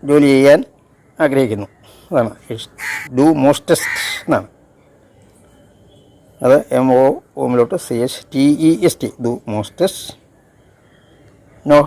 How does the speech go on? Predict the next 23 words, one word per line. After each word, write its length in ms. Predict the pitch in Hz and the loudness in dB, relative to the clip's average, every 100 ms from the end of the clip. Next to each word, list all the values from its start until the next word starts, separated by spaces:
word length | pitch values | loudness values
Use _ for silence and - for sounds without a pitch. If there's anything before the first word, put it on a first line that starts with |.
| - 139 | 0 -2
ആർബൈറ്റൻ 440 | 131 117 104 120 269 - _ _ _ _ - 127 | 0 0 -2 -4 -4 -8 _ _ _ _ -2 4
എർ 80 | 165 160 - 131 | 4 2 -4 -4
മോഷ്ടെ. 360 | 139 - 139 - _ _ _ 117 | -4 -4 -8 -8 _ _ _ -2
എം 80 | 123 123 | 2 4
ഒ 20 | 160 143 | 4 4
ഉമ്മിലോട്ട് 320 | 120 123 156 - | 2 2 0 -8
സി 60 | 110 | -8
എച്ച് 120 | - - | -6 -8
ടി 100 | 104 117 98 | -8 -8 -10
ഇ. 20 | - - 117 127 | -12 -12 -10 0
നോ 80 | 127 117 - - - - 127 | -2 -2 -16 -20 -16 -2 0
ആർബൈറ്റൻ 480 | 107 101 95 120 233 262 - - _ _ _ 120 120 | 2 0 0 0 0 -4 -12 -20 _ _ _ -4 2
വിർ 180 | 165 226 - _ _ - 131 | 4 4 -4 _ _ -6 -2
മോസ്റ്റൻ. 360 | 151 - 139 - _ - | -2 -2 -6 -6 _ -10
എം 80 | 113 120 | -4 -2
ഒ 20 | 240 - - _ - - _ _ - - - - _ _ 127 | -2 -6 -20 _ -20 -20 _ _ -20 -20 -20 -20 _ _ -6
ഉമ്മിലോട്ട് 340 | 113 110 107 254 - | 0 0 0 -4 -4
സി 100 | 131 110 | -6 -6
എച്ച് 120 | - 120 | -6 -6
ടി 100 | 120 131 | -6 -2
ഇ 20 | 127 95 | -2 -4
എൻ. 60 | 82 _ _ _ _ - | -10 _ _ _ _ -6
വിർ 160 | 101 | -4